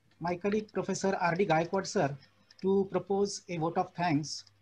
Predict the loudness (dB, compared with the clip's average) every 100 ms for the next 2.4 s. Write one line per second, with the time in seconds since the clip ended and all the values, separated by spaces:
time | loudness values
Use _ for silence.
0 | -10 -8 -6 -6 -6 -6 -8 -4 -4 -6
1 | -12 -20 -20 -20 _ _ _ -10 -6 -4
2 | -4 -4 -8